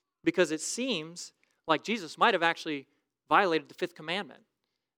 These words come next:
by dishonoring his mother and father. I mean, look at, look at this here. Verse forty-three, he stayed behind and his parents didn't know where he was. Verse forty-six, he didn't just stay behind, he was gone for three days.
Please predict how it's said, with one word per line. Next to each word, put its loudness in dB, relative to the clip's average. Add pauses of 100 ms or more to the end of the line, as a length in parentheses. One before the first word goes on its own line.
(140)
by 4
dishonoring 2
his -6
mother 2
and -8
father. 4 (100)
I -2
mean, 0
look 2
at, 0
look 2
at -10
this -6
here. -6 (520)
Verse 2
forty-three, 2
he -4
stayed 4
behind 2
and -8
his -8
parents -6
didn't -2
know 4
where 4
he -8
was. -2 (720)
Verse 6
forty-six, 0
he -2
didn't 0
just -8
stay 4
behind, -2
he -8
was -10
gone 0
for 0
three -6
days. 0